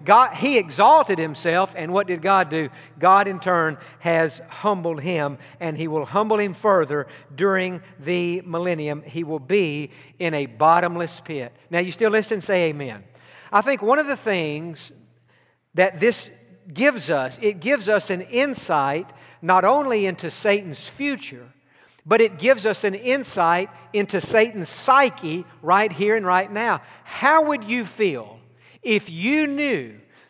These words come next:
that in your future was a thousand year, we, you know, we talk about a millennium, a thousand years, like, well, you know, it's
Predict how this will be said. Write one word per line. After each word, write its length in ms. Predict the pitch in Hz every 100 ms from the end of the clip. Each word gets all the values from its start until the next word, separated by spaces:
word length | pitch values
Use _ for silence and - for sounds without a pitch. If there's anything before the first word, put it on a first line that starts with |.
| 165
that 280 | 202 185 -
in 260 | 254 294 277
your 240 | 269 277
future 680 | - 254 262 170 - 143 151 - _ _
was 220 | 185 208
a 140 | 190 165
thousand 800 | - - 233 277 269 220 262 240
year, 220 | 254 233
we, 120 | 208 269
you 160 | 262
know, 60 | 208
we 120 | 170
talk 220 | 208 208
about 220 | 165 156 156
a 60 |
millennium, 360 | 160 208 170 151
a 60 |
thousand 520 | - 180 208 208 202 202
years, 260 | 214 147
like, 260 | 165 147 156
well, 120 | 151
you 100 | 170
know, 80 | 160
it's 160 | 151